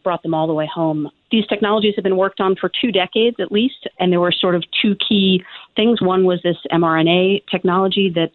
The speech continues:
had been stalled for a long time. It was hard to get it to work, and, and researchers finally did. And the other was identifying this spike protein on the surface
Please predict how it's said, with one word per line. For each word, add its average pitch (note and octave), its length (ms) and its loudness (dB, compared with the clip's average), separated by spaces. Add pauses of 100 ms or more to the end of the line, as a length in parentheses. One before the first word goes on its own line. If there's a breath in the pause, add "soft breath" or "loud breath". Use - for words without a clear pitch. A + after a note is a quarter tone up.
(260 loud breath)
had E3 160 -4
been E3+ 220 2
stalled F#3 380 0
for G3 80 0
a F3+ 60 0
long F3 200 2
time. F3+ 300 0
It - 80 -4
was D#3+ 100 -6
hard E3 240 -2
to D#3+ 80 -4
get D#3+ 100 0
it D3+ 100 -6
to D3+ 100 -4
work, F3+ 260 0 (400 loud breath)
and, C#3+ 300 2
and D#3+ 160 2
researchers D#3+ 440 0
finally D3+ 300 2
did. F3 320 0 (240 loud breath)
And F#3 100 0
the F3 120 2
other F#3 240 0
was F3 180 -2
identifying E3 600 0
this C#3+ 180 0
spike D#3 320 -4
protein D#3 520 0 (300 loud breath)
on F3 120 -2
the D#3+ 140 -2
surface D#3+ 320 -2